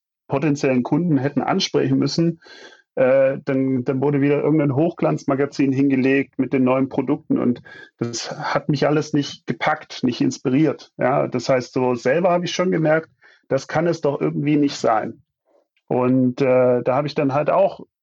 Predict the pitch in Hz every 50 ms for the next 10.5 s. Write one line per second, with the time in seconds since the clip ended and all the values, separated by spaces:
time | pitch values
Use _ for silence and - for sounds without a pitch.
0 | _ - 170 160 160 156 143 135 143 147 151 143 - 147 160 165 147 147 139 139
1 | - 147 143 139 135 123 127 131 139 147 151 151 135 127 - - 135 151 - -
2 | 160 160 160 160 - - - - - _ _ _ - 143 139 147 143 143 143 139
3 | 131 - 135 139 135 151 156 156 147 139 147 127 - 139 127 135 143 - - 135
4 | 117 151 190 - - 151 139 - 127 131 127 - 131 123 127 131 131 127 127 120
5 | 135 135 135 127 - 143 127 123 123 123 131 151 175 196 185 - _ _ _ _
6 | _ _ _ - 135 135 135 139 139 127 123 131 127 135 151 156 - 175 156 143
7 | - - 135 156 151 - - - 139 143 139 131 139 - 175 214 254 220 135 -
8 | - 123 113 113 120 120 - 135 147 151 131 117 139 139 135 - - 139 123 120
9 | - 135 123 123 120 - - 135 123 117 147 175 208 180 - - 113 117 117 123
10 | 113 - - 120 117 - - 175 170